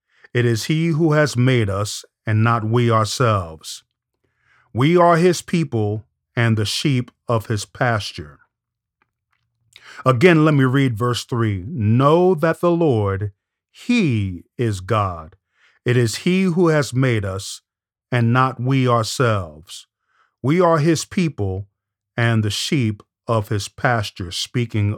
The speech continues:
of the children of Israel.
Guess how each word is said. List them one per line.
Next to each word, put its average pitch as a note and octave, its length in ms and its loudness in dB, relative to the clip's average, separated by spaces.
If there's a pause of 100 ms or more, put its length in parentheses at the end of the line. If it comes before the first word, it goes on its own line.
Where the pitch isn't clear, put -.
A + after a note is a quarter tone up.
of F#2+ 600 -6 (560)
the G2+ 80 -4
children G2+ 720 0 (480)
of G2+ 200 -2
Israel. F#2 600 -4